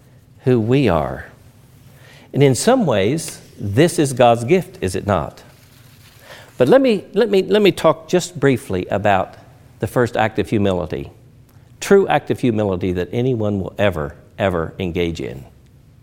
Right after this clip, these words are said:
And that is submitting to the Lord Jesus Christ. It's being able to call him Lord and not yourself.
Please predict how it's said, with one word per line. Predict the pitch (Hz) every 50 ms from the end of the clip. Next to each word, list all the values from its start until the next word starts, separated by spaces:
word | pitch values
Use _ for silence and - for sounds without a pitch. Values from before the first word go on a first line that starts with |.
| - _ _ - _ _ _ _ _ _ _ _ _ _ _ _ _ _ _ _ _ _ _ _ _ -
And | - 117 110 101 98
that | 135 175 190 -
is | 123 113 98 92 92 98 - - - - - - - - - - - - - - - - - - - - _ _ _ _ _ _ _ _ _ _
submitting | - - - - - 110 104 110 117 127 135 143 151 160 151 - - - - - - - - - - -
to | -
the | 90 92 92
Lord | 92 101 113 110 104
Jesus | 110 107 110 110 107 101 -
Christ. | - 92 80 80 73 - - - - - _ - - - - - - - - _ _ _ - - - _ _ _ _ _ _ _ _ _ _ _ _ _ _ _ _ _ _ _ _ _ -
It's | - 165 - -
being | 131 127 185 220 226
able | 196 185 190 175 180 170
to | 165
call | 135 - - 151 143 135 117
him | - - 196 226 240 220
Lord | 180 135 107 92 90 90 92 104 113 107 - - - - - - _ -
and | - 101 98 101
not | 101 110 - -
yourself. | - - - - 104 90 80 - - - -